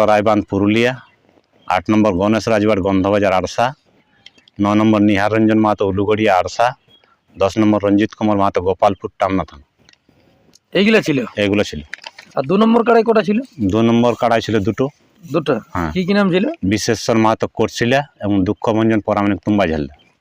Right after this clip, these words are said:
Speaker 2: আচ্ছা, তিন নম্বরে?
Speaker 1: তিন নম্বরে ওই একটা একটাই।
Speaker 2: একটা ছিল?
Speaker 1: হ্যাঁ।
Speaker 2: তাহলে
Speaker 1: তিন নম্বরে
Speaker 2: বাকি গেলে সবগুলো একটা
Speaker 1: একটা,
Speaker 2: একটাই ছিল?
Speaker 1: একটা একটাই, হ্যাঁ।
Speaker 2: কাড়া লড়াই হবে না আরো অনুষ্ঠান হবে?
Speaker 1: কাড়া লড়াই হবে, তারপর মোরগ লড়াই হবে।
Speaker 2: মোরগ লড়াই?
Speaker 1: মোরগ লড়াই।
Speaker 2: এটা বিকাল বেলা হবে?
Speaker 1: বিকাল বেলা হবে।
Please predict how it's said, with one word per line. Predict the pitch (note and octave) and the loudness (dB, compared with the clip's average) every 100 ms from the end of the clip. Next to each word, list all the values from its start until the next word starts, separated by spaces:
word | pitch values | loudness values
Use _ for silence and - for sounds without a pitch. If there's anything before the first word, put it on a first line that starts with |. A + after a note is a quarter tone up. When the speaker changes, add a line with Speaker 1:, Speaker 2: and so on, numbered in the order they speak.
| _ D3 | _ -10
Speaker 2:
আচ্ছা, | B2 - - - - | -10 -12 -20 -20 -6
তিন | F#3 G3+ | -2 2
নম্বরে? | G#3+ A3 A#3+ B3+ - _ _ _ _ - | 2 2 0 -2 -12 _ _ _ _ -2
Speaker 1:
তিন | A#2 A#2 | 0 2
নম্বরে | B2+ C3 | 2 2
ওই | C3 C3 | 2 2
একটা | A2 G2+ | 0 -4
একটাই। | - - - - - _ - D#3+ | -6 -8 -10 -14 -20 _ -6 -6
Speaker 2:
একটা | - G3 | 0 2
ছিল? | D3+ B2+ G2 | 2 -2 -4
Speaker 1:
হ্যাঁ। | F#2 D#2 - _ _ | -6 -8 -12 _ _
Speaker 2:
তাহলে | C#3 F#3+ | 0 2
Speaker 1:
তিন | G3+ | 2
নম্বরে | G3+ | 2
Speaker 2:
বাকি | B3+ | 2
গেলে | B3+ A3+ | 4 4
সবগুলো | A3+ A#3+ B3+ | 4 4 2
একটা | A#3+ A#3 | 4 2
Speaker 1:
একটা, | A#2+ G#3 | 2 2
Speaker 2:
একটাই | G#2+ | 2
ছিল? | B2+ A2+ | 0 -4
Speaker 1:
একটা | G#2 F#2+ | -4 -4
একটাই, | F2 - D#2 | -6 -8 -12
হ্যাঁ। | D#2+ - - | -12 -20 -16
Speaker 2:
কাড়া | G#3 A3+ | -2 4
লড়াই | B3 C4 A3+ | 4 6 6
হবে | B3+ B3 B3 | 4 4 6
না | A#3+ A#3 G#3+ - - G3+ | 6 6 4 -2 -2 2
আরো | A3+ A#3+ | 4 4
অনুষ্ঠান | A3 - G3 | 2 2 2
হবে? | D#3+ D3 - A#2 | 2 0 -4 -2
Speaker 1:
কাড়া | C3+ D3+ | 0 2
লড়াই | C#3 C3 A#2+ | 4 4 2
হবে, | B2 | 2
তারপর | B2 A2 B2 | 0 0 0
মোরগ | A#2+ A#2 A2+ | 2 2 2
লড়াই | A#2+ A2 | 2 2
হবে। | A2 A#2+ _ D3+ | 0 -6 _ 0
Speaker 2:
মোরগ | F#3+ F#3+ | 2 4
লড়াই? | D#3 B2+ G#2+ | 2 0 -2
Speaker 1:
মোরগ | G#2 G2+ | 0 0
লড়াই। | G#2+ | 0
Speaker 2:
এটা | F3 | 0
বিকাল | G3+ A3 F#3 | 2 4 4
বেলা | D#3+ | 4
হবে? | B2 A#2+ | 2 -2
Speaker 1:
বিকাল | B2 B2 | 0 0
বেলা | A#2 G2+ | 2 0
হবে। | G#2 | -2